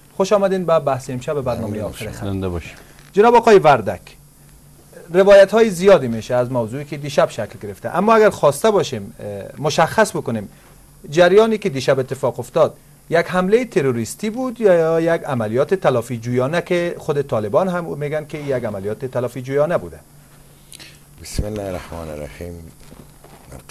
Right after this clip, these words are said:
Speaker 3: قدم نخست به شما، به جناب برادرم عزیز گرامی آقای کلاکانی صاحب و تلویزیون، من کاران تلویزیون شما و از طریق تلویزیون شما و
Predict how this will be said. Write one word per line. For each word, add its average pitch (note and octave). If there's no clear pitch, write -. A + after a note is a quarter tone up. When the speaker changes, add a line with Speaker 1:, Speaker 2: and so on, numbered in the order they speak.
Speaker 3:
قدم D2+
نخست -
به -
شما، D2+
به D2+
جناب E2
برادرم D#2+
عزیز D#2
گرامی E2+
آقای D#2
کلاکانی D2
صاحب E2
و E2+
تلویزیون، F#2+
من F2+
کاران F2+
تلویزیون D#2
شما F2
و -
از D#2+
طریق F#2
تلویزیون F#2
شما F2
و D#2+